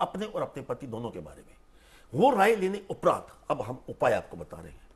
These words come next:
पांच बृहस्पतिवार गाय का दूध लेके थोड़ा सा उसको पानी में मिक्स करके आप और आपके पति उसमें स्नान करेंगे।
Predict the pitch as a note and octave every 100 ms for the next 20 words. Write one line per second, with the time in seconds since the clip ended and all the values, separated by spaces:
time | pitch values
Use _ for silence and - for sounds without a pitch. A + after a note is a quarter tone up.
0 | - - _ _ - - - _ _ -
1 | _ D#3 E3+ G#3+ C4 - A#2 G#3 - -
2 | - D#3 A2 E2+ - - - - - -
3 | - - - _ _ - - _ A2 G2+
4 | D#3 B3+ B3+ F3 C3 D#3+ A2+ A2+ - -
5 | D#3 A2+ - A2+ G3 _ - - C#3+ -
6 | B2 E3+ D3+ C#3+ - - G#2+ - E2 -
7 | _ - - _ - D3 F3+ D#3 - C3+
8 | - A#2+ - A#2+ A2+ - A#2+ - G#2+ -
9 | G2+ G#2+ - B2 C#3+